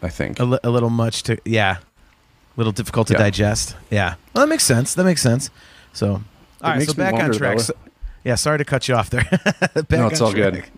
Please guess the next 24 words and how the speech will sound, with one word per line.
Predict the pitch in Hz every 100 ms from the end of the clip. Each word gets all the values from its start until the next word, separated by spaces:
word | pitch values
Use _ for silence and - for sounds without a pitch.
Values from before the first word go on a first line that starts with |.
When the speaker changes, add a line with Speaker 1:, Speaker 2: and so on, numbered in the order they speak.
| -
Speaker 1:
Uh, | 104 101 -
I'm | 123 117
kinda | 135 120
going | 110 104
off | 104 104
track, | - 95 -
but | 98
I'll |
be | 92
quick. | - 110 92 - - - -
It | 110
makes | 127 -
me | 120
wonder, | 113 120 110
though, | 95 90
if, | 90 - - _ -
if | 104 107
you | 98
did, | 110 104
like, | 92
a | 90
song | - 98 101
draft | 95 82 - 90
again, | 82 76 87